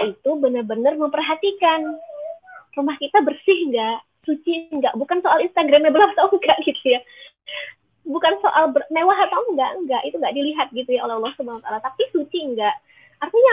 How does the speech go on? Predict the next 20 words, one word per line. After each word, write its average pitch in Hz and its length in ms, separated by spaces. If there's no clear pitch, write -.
apa? 226 120
Kita 440 180
mesti 392 220
belajar 240 320
kan 392 100
tentang 294 240
toharoh. 254 480
Yang 320 180
ngerawat 339 300
bayi 349 140
siapa 285 380
<laughs> 294 100
pertama 285 320
kali? 240 240
Pasti 302 400
ibu-ibu 302 420
gitu 240 220
ya. 233 160
Bahkan 277 320
yang 285 160